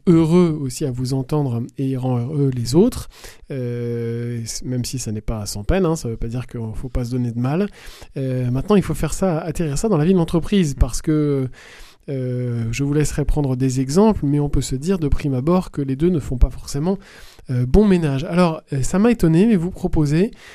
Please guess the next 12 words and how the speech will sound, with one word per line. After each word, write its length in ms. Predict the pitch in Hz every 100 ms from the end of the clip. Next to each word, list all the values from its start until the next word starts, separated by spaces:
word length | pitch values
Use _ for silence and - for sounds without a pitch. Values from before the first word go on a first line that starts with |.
| - - _
euh, 120 | 135 123
comme 200 | 196 170
exemple 280 | 143 196
de 80 | 185
partir 680 | 135 - - - 180 196 220 -
de, 600 | 135 135 151 170 180 - -
euh, 580 | 127 123 123 120 117 120
d'Apple 520 | 147 - 127 156 208
et 60 | -
de 120 | 135
Steve 360 | 131 - - 160
Jobs, 480 | 127 127 160 196